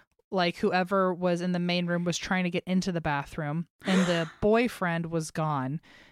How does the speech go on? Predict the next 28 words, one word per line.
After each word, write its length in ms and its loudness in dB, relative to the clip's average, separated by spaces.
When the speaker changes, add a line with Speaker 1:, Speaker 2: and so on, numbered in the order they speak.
Speaker 1:
It 140 0
turns 320 4
out 160 2
she 200 0
bl-, 200 -6
was 200 0
bleeding 480 2
out, 340 2
or 60 -2
she 100 0
died 280 2
from 140 0
bleeding 360 0
out 180 0
after 260 -4
cutting 340 0
Speaker 2:
Oh. 40 0
Speaker 1:
herself 480 2
in 180 2
the 80 0
glass 460 -2
window 320 0
while 160 0
trying 360 -2
to 120 -4
desperately 560 -4
escape. 560 -10
Speaker 2:
<gasps> 60 -6